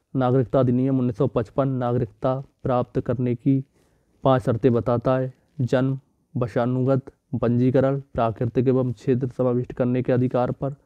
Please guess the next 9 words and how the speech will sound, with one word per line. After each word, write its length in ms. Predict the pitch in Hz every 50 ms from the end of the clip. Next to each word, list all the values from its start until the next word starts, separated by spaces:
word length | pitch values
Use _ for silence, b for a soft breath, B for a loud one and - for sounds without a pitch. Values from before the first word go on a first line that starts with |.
| _ _ _ _ _ _ _ _ -
आधार 340 | 127 127 123 127 131 131
पर 140 | 131 - 139
नागरिकता 400 | 131 127 123 127 127 123 - 139
प्राप्त 340 | 131 - 120 123 131 - 151
की 200 | 120 - 135 131
जा 140 | 127 117 110
सकती 260 | - 117 107 - 113
है, 80 | 107 110
जबकि 420 | 120 123 - - - 147 143 143